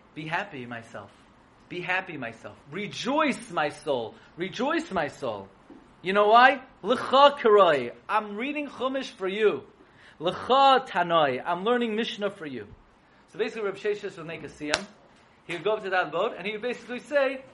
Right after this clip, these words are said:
"I'm really happy for myself. <laughs> I did a good thing for me." So Gemara asks, "Wow, how selfish that is. You're supposed to learn for yourself." The Gemara asks, "Don't Chazal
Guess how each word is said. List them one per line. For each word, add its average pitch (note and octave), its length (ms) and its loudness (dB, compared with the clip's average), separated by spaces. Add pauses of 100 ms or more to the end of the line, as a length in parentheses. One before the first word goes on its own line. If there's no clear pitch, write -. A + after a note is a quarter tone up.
(260)
"I'm A#3+ 140 -2
really C#4 240 4
happy D4+ 280 6
for C#4+ 100 -10
myself. G#3+ 520 0 (160)
<laughs> - 40 -20
I F#3 240 -6
did A3+ 180 -10
a - 20 -8
good A#3+ 220 -14
thing B3+ 260 -10 (180)
for C4 140 -12
me." D4+ 360 -4 (1800)
So D3 80 -12
Gemara F#3 260 -4
asks, G#3 300 -4
"Wow, F#3 220 -4
how C#3 160 -8
selfish G3 420 -14
that A#2 180 -8
is. G#2 180 -16 (600)
You're C3+ 100 -14
supposed E3 220 -10
to D3+ 80 -12
learn F#3 180 -4
for - 100 -14
yourself." - 400 -6 (920)
The C#3 60 -8
Gemara G#3 300 2
asks, A3+ 400 -2 (760)
"Don't G3+ 240 -2
Chazal E3 500 -6